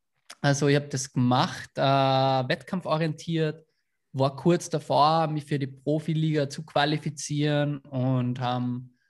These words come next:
die Verträge sind über die Jahre besser geworden und ich war kurz davor, wirklich ausschließlich davon leben zu können und wollte mir diese Karriere aufbauen und, ähm,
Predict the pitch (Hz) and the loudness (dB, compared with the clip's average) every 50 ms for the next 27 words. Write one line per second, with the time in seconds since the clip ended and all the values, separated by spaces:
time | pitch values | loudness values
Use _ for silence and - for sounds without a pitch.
0 | _ _ _ _ _ _ - 135 127 147 139 143 139 151 156 156 156 143 - 165 | _ _ _ _ _ _ -10 -6 -4 -4 -4 -2 0 0 0 0 0 0 0 2
1 | 156 156 143 147 143 139 131 127 131 131 135 131 131 147 151 - - 147 131 143 | 2 2 2 0 0 2 2 2 0 0 -2 -2 -4 -4 -4 -4 -4 -2 0 2
2 | 143 143 147 147 151 151 151 151 151 - - 139 139 139 135 131 135 131 131 165 | 2 2 2 2 0 0 -2 -4 -8 -8 -8 -8 -6 -4 -4 -4 -4 -4 -2 -4
3 | 175 170 - - 147 - - 143 143 143 147 139 139 143 135 131 - - 135 170 | -4 -4 -4 -8 -6 -2 2 2 2 2 0 -2 -4 -6 -10 -8 -4 -2 -2 -2
4 | 175 - - 170 - - 165 156 - - 147 135 131 - - 131 127 123 123 127 | -2 -4 -6 -6 -4 -4 -8 -6 -4 -2 -2 -2 -2 -4 -6 -4 -4 -2 -2 -2
5 | 113 180 208 - - - - - - 131 127 127 131 135 151 170 185 - _ _ | -2 -2 -4 -6 -6 -8 -10 -6 -4 -2 -2 0 0 -2 -2 -4 -6 -10 _ _
6 | _ _ _ _ _ _ _ _ _ _ _ _ _ _ _ _ - 123 135 143 | _ _ _ _ _ _ _ _ _ _ _ _ _ _ _ _ -6 -2 -2 0
7 | 135 123 123 147 156 - 165 156 147 143 143 156 151 - - 131 123 123 127 139 | 0 2 0 0 0 0 0 0 0 0 -2 -4 -6 -4 -4 -2 0 0 0 2
8 | 139 143 120 117 123 143 135 - - 131 127 127 131 139 151 160 165 160 - _ | 2 2 2 2 0 -2 -4 -4 -2 0 2 2 2 0 -2 -4 -6 -10 -12 _
9 | - - 143 135 131 131 131 131 127 131 131 127 127 127 127 127 127 120 123 123 | -6 -2 0 2 2 4 4 4 4 4 2 2 2 2 2 2 0 0 -2 -2
10 | 127 127 123 120 120 120 120 120 120 120 127 127 | -2 -2 -2 -2 -2 -4 -4 -6 -6 -6 -8 -12